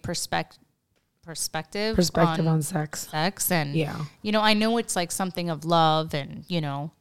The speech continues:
Speaker 1: but it's like
Speaker 2: Yeah, but
Speaker 1: I
Speaker 2: when someone
Speaker 1: Someone
Speaker 2: shows you
Speaker 1: violates
Speaker 2: different or
Speaker 1: you.
Speaker 2: violates
Speaker 1: Yeah.
Speaker 2: you, it, it does not look like that anymore.
Speaker 1: Yeah, so in the instance where I, w-, I felt, you know, personally violated, I've been, you know,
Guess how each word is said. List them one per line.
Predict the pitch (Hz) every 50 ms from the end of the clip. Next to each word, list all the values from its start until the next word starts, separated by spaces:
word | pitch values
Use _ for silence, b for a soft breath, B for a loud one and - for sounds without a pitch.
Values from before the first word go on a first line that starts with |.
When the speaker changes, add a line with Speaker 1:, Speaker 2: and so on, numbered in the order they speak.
| _ _ -
Speaker 1:
but | 190 180
it's | 190 180 - -
like | 175 165 - - - -
Speaker 2:
Yeah, | 208 196 180 165
but | 180 175
Speaker 1:
I |
Speaker 2:
when | 175 180 180
someone | - - - 185 185 185 185 185 180 180 185 185 - - _ _ _ _ _ _ _ _ _ _ _ _ _ - - - -
Speaker 1:
Someone | - - 208 202
Speaker 2:
shows | 220 202 190 180
you | 196
Speaker 1:
violates | 214 185 185
Speaker 2:
different | 202 196 180 - 220 214 220 196
or | 190 175
Speaker 1:
you. |
Speaker 2:
violates | 170 180 175 180 180 190 202 208 220 - 170 180
Speaker 1:
Yeah. | 247 233
Speaker 2:
you, | 226 240 240 208 -
it, | 185 185 180 175 - - -
it | 185 180 151
does | 175 180 160 156
not | 175 160 156 151 - - - - _ _ _ _ _ _
look | - 165 160 147 -
like | 147 135 139 156
that | - 139 151
anymore. | 147 135 131 170 196
Speaker 1:
Yeah, | 175 165 156 143
so | 151 147 - 202 196 185 - - - _ _ _
in | - 226 208
the | 208 208 214 220
instance | 220 220 - - - 202 190 175 - 185
where | 175 180 175
I, | 170 180 185
w-, | 180 175 -
I | - 180 185 185
felt, | - - - 185 170 165 165 - - 214
you | 190 185
know, | 175 160 156 151
personally | - 180 175 165 - 175 170 160
violated, | 160 170 170 170 165 165 165 160 160 160
I've | 165 165 170 170 165 165 160
been, | 180 170 160 160 160 - -
you | 214 202 196 170
know, | 151 143 139 151